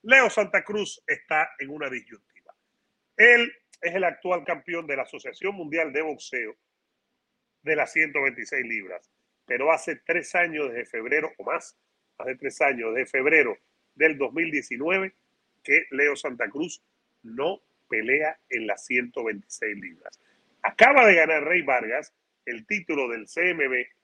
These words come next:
Consejo Mundial de Boxeo, de las ciento veintiséis libras, peso pluma, y ha pedido la pelea unificatoria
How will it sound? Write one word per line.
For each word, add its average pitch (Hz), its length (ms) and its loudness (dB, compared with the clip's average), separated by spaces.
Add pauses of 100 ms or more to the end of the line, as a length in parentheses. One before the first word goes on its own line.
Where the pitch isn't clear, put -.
(140)
Consejo 165 440 -2
Mundial 156 320 -2
de 147 80 0
Boxeo, 131 440 -4 (360)
de 117 80 -4
las 104 160 -4
ciento 151 280 -4
veintiséis 147 440 -4
libras, 127 320 -6
peso 131 280 -8
pluma, 156 300 -2 (480)
y 147 160 0
ha 185 160 8
pedido 165 400 2
la 135 160 4
pelea 131 480 4
unificatoria 127 960 -4